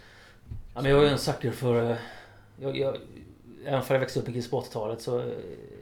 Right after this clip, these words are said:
det är, det är ju sjuttiotalskiss som är... Eller så Kiss ska vara. Och det vet de ju själva om, det är därför de ser ut som de gjorde då och låter som de gjorde då. Eh, jag försöker få till den här ljudbilden på senare plattor och sådär. Men... Eh, mellan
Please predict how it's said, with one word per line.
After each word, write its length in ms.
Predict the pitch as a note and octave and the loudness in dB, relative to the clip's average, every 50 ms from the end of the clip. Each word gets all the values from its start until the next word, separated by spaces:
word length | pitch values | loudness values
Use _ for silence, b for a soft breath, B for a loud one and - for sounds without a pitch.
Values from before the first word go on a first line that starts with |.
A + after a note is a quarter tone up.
| G1+ - - G#2+ | -18 -18 -16 -12
det 280 | B2 B2+ A#2+ A2+ A2+ | -8 -8 -6 -6 -6
är, 40 | G#2+ | -6
det 60 | A#2 | -4
är 40 | A#2+ | -4
ju 100 | A#2+ A#2 | -4 -4
sjuttiotalskiss 760 | - B2 - - - - A2 G2 - - A2+ G#2+ - - - | -6 -8 -10 -8 -10 -10 -10 -10 -10 -12 -12 -12 -12 -12 -10
som 160 | - A#2+ A2+ A2 | -8 -8 -8 -8
är... 40 | |
Eller 280 | G#2+ G#2 G2 G2+ G2 - b b b b b b b b - - | -8 -10 -10 -10 -12 -14 b b b b b b b b -20 -16
så 300 | - - C3+ A#2 G#2+ G#2+ - - - | -10 -8 -8 -6 -8 -8 -14 -18 -18
Kiss 240 | - - B2 A#2 - | -10 -8 -8 -8 -8
ska 140 | - - A#2 | -6 -6 -2
vara. 280 | G#2 G2 G2+ G#2+ A2 A2+ - - - - - - | 0 0 -2 -2 -4 -6 -14 -20 -20 -20 -20 -16
Och 100 | - B2+ | -10 -6
det 100 | A#2 A#2 | -6 -4
vet 160 | A#2 A2 G#2 | -4 -4 -6
de 100 | - G#2+ | -4 -6
ju 60 | G#2+ G#2+ | -6 -4
själva 240 | - A#2+ A2+ A2+ | -2 -2 -2 -2
om, 120 | G#2 G2 G#2 | -2 -2 -2
det 60 | A#2+ | -2
är 120 | B2 A2 | -2 -2
därför 260 | G#2 A2 G#2 - - G2+ | -2 -2 -4 -4 -6 -8
de 60 | - | -6
ser 120 | - A2+ | -6 -6
ut 240 | G2+ G#2 - - - - G#2+ G#2+ A2 - | -6 -6 -8 -10 -10 -12 -12 -12 -12 -10
som 200 | - - - A#2 | -10 -6 -6 -4
de 80 | A2 | -4
gjorde 180 | A2 G#2+ G2 F#2+ | -4 -4 -6 -6
då 120 | F#2+ G2 | -6 -4
och 260 | F#2+ F2+ F#2 F2+ F2+ - | -4 -4 -6 -8 -10 -8
låter 240 | A2 G#2 G2+ - | -8 -10 -8 -8
som 140 | - - G#2+ | -10 -8 -6
de 40 | G#2+ | -8
gjorde 140 | A2 A2 G2+ | -6 -4 -4
då. 200 | G#2 G2+ F#2+ B B B B B B B B B B B B B B B - | -4 -4 -4 B B B B B B B B B B B B B B B -14
Eh, 200 | - - G2+ F#2 | -6 -4 -2 -2
jag 100 | F2+ F#2+ | -2 -2
försöker 220 | - - A#2+ - | -4 -8 -10 -8
få 80 | - A#2 | -10 -6
till 160 | - A2+ A2 | -4 0 0
den 80 | A2 G#2+ | 2 2
här 80 | G#2 | 0
ljudbilden 460 | A2 A2 G#2 G2+ - G#2+ G2 F#2+ G2 G2 | 0 -2 -6 -6 -8 -8 -6 -6 -8 -8
på 100 | - - | -6 -6
senare 300 | - A2+ G#2 G2 F#2+ G2 | -6 -4 -4 -6 -6 -4
plattor 360 | - B2+ - - - - A2 | -6 -6 -8 -6 -8 -8 -6
och 80 | - | -6
sådär. 260 | - A2+ A2+ A2 - B B B B B B B B - - _ | -6 -4 -6 -6 -6 B B B B B B B B -20 -20 _
Men... 400 | - - - B2+ B2+ C3 C3+ C3+ | -16 -8 -2 6 8 8 10 10
Eh, 480 | C3+ C3 C3 C3 C3 C3 B2+ B2+ C3 C3+ - - - - - - - _ _ - - - - - - - | 10 10 12 12 10 10 8 6 2 -2 -4 -10 -14 -20 -20 -20 -20 _ _ -20 -20 -20 -20 -20 -16 0
mellan 300 | - C#3+ C#3 C3+ C3 | 4 6 6 8 6